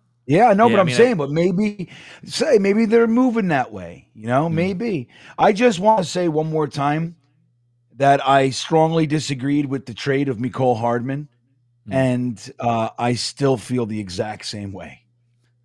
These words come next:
Speaker 1: Okay? Just wanna remind everybody of that.
Speaker 2: Remember this offseason when we were like, "Oh, we've got, you know,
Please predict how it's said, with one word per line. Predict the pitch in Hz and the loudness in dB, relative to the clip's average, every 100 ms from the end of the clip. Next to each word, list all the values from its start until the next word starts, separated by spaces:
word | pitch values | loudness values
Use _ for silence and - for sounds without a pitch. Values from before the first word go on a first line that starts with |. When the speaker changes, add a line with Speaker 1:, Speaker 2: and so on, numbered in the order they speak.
| _ | _
Speaker 1:
Okay? | - 131 123 _ _ _ | -18 -12 -12 _ _ _
Just | _ | _
wanna | 127 120 | -10 -6
remind | 123 113 107 95 | -4 -4 -6 -8
everybody | 87 82 73 71 | -12 -16 -20 -20
of | 69 | -20
that. | 69 _ _ _ | -20 _ _ _
Speaker 2:
Remember | 120 220 392 392 | -6 -6 -6 -6
this | 262 196 | -4 -4
offseason | 110 117 - 113 113 113 113 | -4 -6 -6 -8 -6 -6 -6
when | 110 | -6
we | 110 | -6
were | 107 | -6
like, | 101 104 | -6 -8
"Oh, | 214 302 277 | -10 -8 -6
we've | 208 202 143 | -6 -8 -6
got, | 123 117 - _ _ _ | -4 -4 -8 _ _ _
you | - 110 | -12 -10
know, | 101 92 90 90 | -10 -12 -14 -18